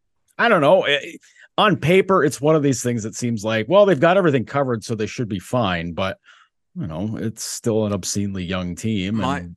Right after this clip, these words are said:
Speaker 1: results can vary.
Speaker 2: My question for you is, what happens if Alex Tuch has an injury?
Speaker 1: Yeah,
Speaker 2: Th-,
Speaker 1: that's,
Speaker 2: see, that, that's
Speaker 1: that's
Speaker 2: the
Speaker 1: the
Speaker 2: big
Speaker 1: problem.
Speaker 2: That's what I keep circling back to when I think about this team's needs. You're right. Like,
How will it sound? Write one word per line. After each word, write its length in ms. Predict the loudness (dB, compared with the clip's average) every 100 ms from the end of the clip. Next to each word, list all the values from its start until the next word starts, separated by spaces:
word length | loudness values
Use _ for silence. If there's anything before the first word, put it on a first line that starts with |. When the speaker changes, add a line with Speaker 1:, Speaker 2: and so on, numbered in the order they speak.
| -12
Speaker 1:
results 440 | -10 -6 -6 -8
can 440 | -8 -6 -6 -8 -4
vary. 500 | -2 0 -2 -6 -18 _ _
Speaker 2:
My 240 | -4 -2
question 480 | 0 0 0 -2 -8
for 140 | -6 -4
you 360 | -2 -2 -2
is, 180 | -2 -4
what 160 | -4 0
happens 380 | -2 -2 -8
if 80 | -4
Alex 320 | -2 -2 -4
Tuch 200 | -6 -6 -4
has 180 | -6
an 60 | -8
injury? 540 | -14 -8 -6 -6 -8 _ _ -20 _ _ _
Speaker 1:
Yeah, 640 | -8 -4 -4 -6 -8 -10 -12 -12
Speaker 2:
Th-, 120 | -6
Speaker 1:
that's, 160 | -2
Speaker 2:
see, 260 | 2 2 2
that, 400 | 0 0 0 2
that's 0 |
Speaker 1:
that's 260 | 2 2 2
Speaker 2:
the 80 | 2
Speaker 1:
the 180 | 4
Speaker 2:
big 80 | 2
Speaker 1:
problem. 480 | -2 -6 -10 -14 -10
Speaker 2:
That's 380 | -2 0 0 4
what 80 | 4
I 120 | 4
keep 240 | 2 -4 -2
circling 420 | -2 0 -2 -2
back 300 | -4 -4 -2
to 240 | 2 4 4
when 140 | 0
I 80 | -6
think 240 | -8 -8
about 500 | -4 0 2 0 -2 -6
this 180 | -8 -6
team's 380 | -2 0 -2 -4
needs. 480 | -6 -6 -6 -6
You're 340 | -4 0 4 6
right. 340 | 8 6 4
Like, 180 | 0 -2